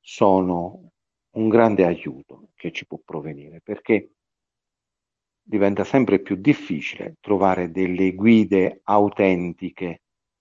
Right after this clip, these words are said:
eh, nella nostra vita spirituale. Quindi,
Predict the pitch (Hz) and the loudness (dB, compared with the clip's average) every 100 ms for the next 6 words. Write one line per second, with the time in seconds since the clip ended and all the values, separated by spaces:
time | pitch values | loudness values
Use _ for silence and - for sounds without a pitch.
0 | _ _ - 98 92 87 - _ - 110 | _ _ -12 -6 -6 -8 -14 _ 0 2
1 | 101 92 87 - 92 87 85 82 - 87 | 4 2 -2 -2 -2 -2 -8 -12 -14 -12
2 | 78 - - - _ 254 _ - - 170 | -12 -10 -14 -14 _ -20 _ -6 -6 -10